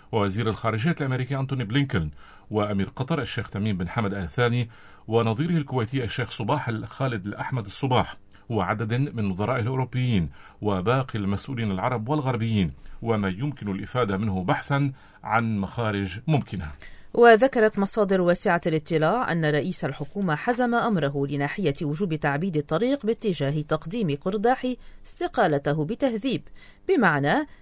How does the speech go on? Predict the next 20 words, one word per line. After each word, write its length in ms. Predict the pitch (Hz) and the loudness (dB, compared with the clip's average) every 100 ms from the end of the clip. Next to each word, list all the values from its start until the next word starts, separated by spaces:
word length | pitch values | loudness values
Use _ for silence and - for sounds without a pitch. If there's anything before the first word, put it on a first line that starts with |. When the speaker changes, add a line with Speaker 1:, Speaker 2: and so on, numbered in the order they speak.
| - | 0
Speaker 2:
تأمين 380 | - 262 359 262 | 2 2 -2 -2
إخراج 340 | 226 277 277 | -2 0 0
معين 560 | 214 226 320 240 208 226 | 0 0 -2 2 2 4
للاستقالة 760 | 143 147 - 220 - 294 247 240 | 2 0 0 -4 0 2 4 4
يضعها 600 | 175 143 180 190 185 190 | 4 4 2 4 2 2
ضمن 240 | 170 139 | 2 -2
قالب 460 | 135 - 240 214 156 | -4 2 4 4 2
إيجابي 800 | 143 247 285 277 262 247 262 247 - - - | -2 -2 2 2 2 0 0 0 -6 -16 -12
هادف 460 | - 381 262 180 - | 2 4 4 0 0
إلى 400 | 151 139 - 247 | -2 0 0 2
أعلاء 440 | 147 123 135 185 | 2 2 2 2
المصلحة 540 | 294 277 285 277 294 285 | 0 -2 -2 -2 -2 0
الوطنية 720 | 302 262 285 254 226 165 160 147 - - | -2 0 0 2 0 4 4 4 -6 -4
وإعادة 480 | - 226 190 175 170 | 2 4 6 4 2
تأكيد 580 | 156 156 - - 214 160 | 0 -2 -4 -2 0 0
حرص 360 | 156 185 240 277 | 2 0 0 -4
الحكومة 540 | 262 262 - 214 208 | -2 -4 0 4 4
وعزمها 680 | 185 180 247 196 170 165 147 - - - | 6 4 4 4 4 4 2 -2 -16 -6
على 340 | - 277 185 131 | 2 4 4 2
تبديد 640 | - 147 156 226 170 151 | 0 -2 -2 -4 -2 -2